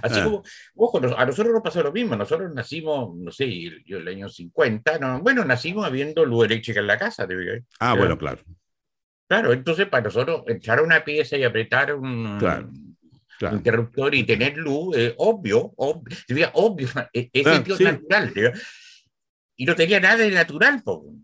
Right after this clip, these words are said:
Speaker 1: Es decir, eh,
Speaker 2: No, po.
Speaker 1: luz eléctrica <laughs> en este país hay desde comienzo del siglo veinte. Y, en, y, y como todas las cosas en un país periférico y subdesarrollado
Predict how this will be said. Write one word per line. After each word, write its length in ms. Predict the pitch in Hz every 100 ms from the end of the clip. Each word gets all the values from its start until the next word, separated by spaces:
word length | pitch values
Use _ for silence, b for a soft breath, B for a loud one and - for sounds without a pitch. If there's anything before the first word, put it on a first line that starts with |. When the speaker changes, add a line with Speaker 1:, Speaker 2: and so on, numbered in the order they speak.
| -
Speaker 1:
Es 140 | 101
decir, 140 | 113 139
eh, 180 | 143 135
Speaker 2:
No, 180 | 147 120
po. 100 | 127
Speaker 1:
luz 120 | 156
eléctrica 960 | 160 185 - 175 165 170 160 156 143 139
<laughs> 120 | 120
en 300 | 143 123 165
este 240 | 160 165
país 300 | 143 135 160
hay 200 | 165 175
desde 340 | 143 139 131 120 - - -
comienzo 460 | - 113 143 220 208
del 100 | 135
siglo 240 | 180 151
veinte. 440 | 180 262 175 76 - _ _ _ -
Y, 180 | 120 135
en, 300 | 123 101 104 127
y, 180 | 127 117 -
y 100 | 123
como 220 | 98 92
todas 180 | 95 117
las 120 | 120
cosas 220 | 120 120
en 100 | 113
un 60 | 110
país 260 | 98 101 110
periférico 840 | 104 90 107 110 110 92 107 107 B B
y 140 | - 95
subdesarrollado 640 | - 101 98 98 101 107